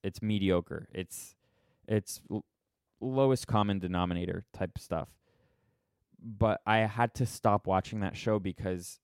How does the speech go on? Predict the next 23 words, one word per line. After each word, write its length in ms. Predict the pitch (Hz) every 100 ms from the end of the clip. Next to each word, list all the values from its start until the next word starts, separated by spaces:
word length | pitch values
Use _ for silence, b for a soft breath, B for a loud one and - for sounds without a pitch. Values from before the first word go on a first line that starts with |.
| -
it 200 | 104 -
was 240 | 104 101 101
invading 380 | 98 98 98
my 140 | 95 90
dreams. 640 | 87 110 110 87 85 - _ _ _ _ _ _ _ _ _
And 340 | 104 101 98 -
I 100 | 104
would 120 | 101
think 460 | - - 139 127 - - -
about 340 | 104 101 -
the 80 | 95
characters 560 | - 123 123 - 101 98
in 60 |
my 140 | 90 85
dreams, 580 | 95 117 107 87 -
and 120 | 95 92
it, 120 | - _
it 100 | 98
got 240 | 104 98 -
so 420 | - - 120 113
annoying 520 | 98 110 120 90 90 _ _ _ _ _ -
because 680 | 101 - 104 101 95 - - _ _ _ _ _ _ _ _ _ -
I 220 | 110 117